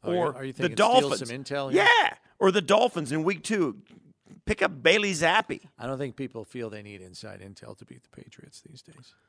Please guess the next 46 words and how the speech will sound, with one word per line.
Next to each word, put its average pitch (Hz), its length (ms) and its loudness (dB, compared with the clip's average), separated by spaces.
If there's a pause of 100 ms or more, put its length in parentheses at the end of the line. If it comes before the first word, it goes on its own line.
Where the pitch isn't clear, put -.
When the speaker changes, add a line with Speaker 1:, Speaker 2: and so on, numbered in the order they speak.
(160)
Speaker 1:
Just - 180 -18
saying. - 240 -20 (100)
Speaker 2:
Well, 185 220 -12
nobody 196 300 -2
knows 202 220 -2
that 185 100 -2
much 175 180 -6
about 156 160 -2
what's 139 160 -6
going 143 220 -4
on 175 220 -6
over 82 180 -8
there. 71 260 -14 (240)
Speaker 1:
Yeah, 196 180 -6
that's 190 200 -8
valid. 117 280 -2
Speaker 2:
You 113 40 -4
know? 139 280 -8 (120)
Speaker 1:
That's 147 160 -14
Speaker 2:
But, 113 100 -6
Speaker 1:
valid. 147 260 2
Speaker 2:
uh, 185 160 -2
still, 135 380 -2
the 127 120 -8
same, 202 280 -4
the, 196 140 -4 (360)
the 175 100 -14
point 196 280 -2
is, 165 380 -2 (1040)
they 180 380 0 (880)
have 151 260 -2
stunk - 640 0 (160)
so 170 320 2
bad 147 320 2
in 120 80 -6
the 113 60 -10
preseason, 131 600 -4
the 110 60 -8
backup 131 400 -2
quarterbacks. 104 640 -6 (760)
The 123 80 -4
Patriots 156 540 0
knew 131 140 -2
nobody 107 280 -2
wanted 87 300 -8
them. 53 140 -20